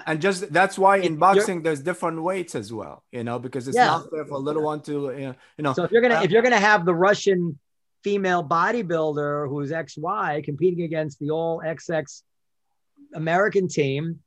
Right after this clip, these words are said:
Speaker 2: I don't quite yet understand why to want it to, to not. I think that we're supposed to, a, a, an enlightened twenty twenty-one person, which I'm clearly not, I'm clearly Neanderthal,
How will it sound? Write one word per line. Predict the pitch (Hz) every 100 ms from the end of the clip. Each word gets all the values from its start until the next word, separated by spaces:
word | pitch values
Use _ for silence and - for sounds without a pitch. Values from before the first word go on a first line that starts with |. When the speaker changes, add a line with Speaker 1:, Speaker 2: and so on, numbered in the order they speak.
| _ _ _ _ _
Speaker 2:
I | 160 170
don't | 143 208 233 233 _ _ _ _ _ _ _ _ _ _
quite | - 208 214 214
yet | 196 185
understand | 185 185 175 - 190 180 170 156
why | 165 165 151 147 151 143 -
to | 160 147 151 -
want | 160 160
it | 156 _ -
to, | 180 _
to | 160
not. | 156 180 185 196 _ _ _ _ _ _ _ _ _ _ _ _ -
I | 180
think | - 254 226
that | 214 185
we're | 180
supposed | - 202 208 202
to, | 196 185 190 - -
a, | 170 170 -
a, | 165 175
an | 170 165
enlightened | 160 160 185 220 214 - _ _ _
twenty | - 202 196
twenty-one | - 190 185 180 170
person, | 180 180 160 139
which | 143
I'm | 147 156 -
clearly | - 220 190 160
not, | 151 156 139 127
I'm | 135
clearly | 196 180 160
Neanderthal, | 156 170 175 165 135 123